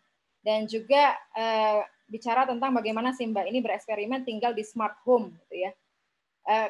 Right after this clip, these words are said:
kalau kita bicara smart home ini kan ada juga, eh, istilah bagaimana kalau kamu menggunakan teknologi smart home justru kamu nggak smart, gitu.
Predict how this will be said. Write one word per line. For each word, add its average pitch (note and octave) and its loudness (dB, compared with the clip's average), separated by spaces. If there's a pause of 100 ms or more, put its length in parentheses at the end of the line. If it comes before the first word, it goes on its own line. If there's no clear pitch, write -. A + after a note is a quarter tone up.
kalau B3 2
kita C4 2
bicara C4 4
smart B3 -2
home B3+ 0
ini D4 2
kan D#4+ 0
ada A3+ -2
juga, A#3 2 (160)
eh, G3+ -2
istilah A#3+ -2
bagaimana G3 -4 (320)
kalau A3+ 2
kamu A#3+ 0
menggunakan A3 -2
teknologi G#3 -4
smart G3 -8
home C4 -4
justru - -8
kamu A#3 -4
nggak - -4
smart, G3 -8 (240)
gitu. - -20